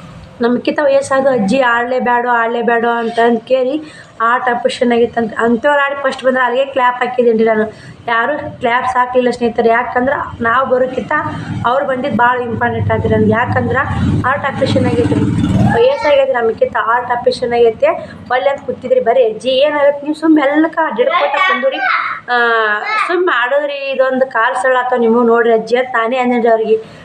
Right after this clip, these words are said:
ಅಂದಿಂದ ಹಂಗಂತೇವ ಅಂತ ಬಂದ್ರಿ ಅವರು. ಸುಮ್ಮ ಅಡ್ಡಾಡ್ಕೋತಾನೆ, ಸುಮ್ಮ ಮಾಮೂಲಿ ಮೆಲ್ಲಕ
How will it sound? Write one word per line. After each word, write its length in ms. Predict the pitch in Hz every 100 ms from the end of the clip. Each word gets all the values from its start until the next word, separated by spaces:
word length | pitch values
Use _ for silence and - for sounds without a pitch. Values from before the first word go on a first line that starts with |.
| -
ಅಂದಿಂದ 340 | 233 233 262 247
ಹಂಗಂತೇವ 600 | 233 247 247 233 254 233
ಅಂತ 220 | 233 233 269
ಬಂದ್ರಿ 380 | 208 233 240 240
ಅವರು. 400 | 226 330 - - - -
ಸುಮ್ಮ 140 | 277
ಅಡ್ಡಾಡ್ಕೋತಾನೆ, 720 | 226 247 311 349 359 381 370
ಸುಮ್ಮ 260 | 359 320 294
ಮಾಮೂಲಿ 360 | 240 269 330
ಮೆಲ್ಲಕ 460 | 294 269 285 302